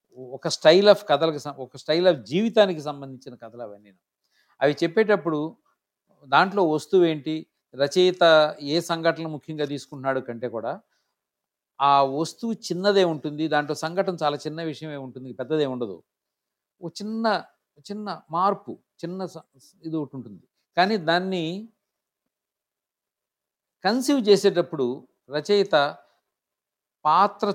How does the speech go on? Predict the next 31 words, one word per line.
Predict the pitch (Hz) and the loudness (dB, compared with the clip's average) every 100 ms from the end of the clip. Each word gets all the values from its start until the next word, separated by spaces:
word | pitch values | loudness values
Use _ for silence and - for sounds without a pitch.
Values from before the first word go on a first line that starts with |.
| 196 | -2
చుట్టూ | 180 _ 226 247 - _ _ | -6 _ -2 -2 -4 _ _
కథను | 156 151 151 | -4 -2 -6
తిప్పటం, | 147 - 170 123 _ _ _ _ | -8 -6 -10 -12 _ _ _ _
ఓ, | - 160 143 | -10 -6 0
ఆ | 147 | 0
పాత్రని | - 160 185 185 202 190 160 | 4 4 4 2 -2 0 0
అనలైజ్ | 147 175 190 180 180 | 2 4 4 4 -2
చేసుకునే | 151 156 139 | -2 -10 -12
ప్రయత్నం | 131 131 139 135 127 | -10 -10 -12 -12 -10
చేయటం, | 123 131 135 _ _ - | -10 -12 -16 _ _ -2
ఆ | 143 | 0
పాత్రను | 143 165 196 202 | 4 6 6 4
అనలైజ్ | 185 170 202 202 185 | 0 4 4 4 0
చేసుకోవడం | 160 - 156 147 | -2 -4 -6 -4
కోసం, | 139 135 143 143 _ - | -6 -6 -10 -16 _ -2
పాఠకుడికి | 147 175 175 165 | 0 2 0 0
అనలైజ్ | 147 160 165 147 | -2 0 -2 -4
చేసి | 135 | -6
చెప్పడం | 147 139 160 | -8 -8 -6
కోసం, | 139 131 139 - _ _ 131 | -4 -4 -8 -14 _ _ -6
ఆ | |
పాత్ర | 131 151 180 196 | 2 4 4 0
చుట్టూ | 180 180 180 | -4 -2 -2
ఉండే | 165 | 2
వాతావరణానికి | 143 131 156 170 175 170 160 151 135 | 2 4 4 6 4 4 0 -6 -8
అత్యంత | 127 - 185 185 190 | -10 -10 -10 -4 -4
ప్రాధాన్యత | 185 139 139 156 147 135 | 0 0 0 -4 -6 -12
ఇచ్చి | 131 127 | -10 -8
వర్ణించటం, | 123 156 151 - 139 139 _ _ _ - | -8 -10 -12 -14 -20 -20 _ _ _ -8
ఇవన్నీ | 151 165 180 | -2 -2 0
కనపడతాయి. | 151 120 113 98 | -2 -4 -10 -12